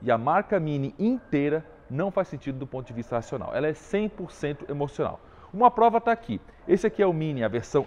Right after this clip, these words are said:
S U V do Mini, o Mini Countryman. E a gente tem até a versão Mini Paceman, que é a versão S U V com duas portas.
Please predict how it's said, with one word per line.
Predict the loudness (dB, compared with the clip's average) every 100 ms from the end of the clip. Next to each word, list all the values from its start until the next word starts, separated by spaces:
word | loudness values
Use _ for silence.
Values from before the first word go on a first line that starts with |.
| 2
S | 0 0 -4
U | -4
V | 4 6 6
do | 2
Mini, | -6 -6 -6
o |
Mini | -6 -8
Countryman. | -4 -4 -4 -8 -14 -2
E | 2
a |
gente | 2
tem | 4
até | 2 4
a | 2
versão | 0 0 -2
Mini | 0 -2 -4
Paceman, | 4 4 4 -2 -6 -4
que | -2
é |
a | -2
versão | -2 -4 -6 -6
S | -8 -6 -4
U | -4
V | 0 -2 -2 -14 -20 -8
com | -8
duas | -4 -6 -6
portas. | 0 0 0 -10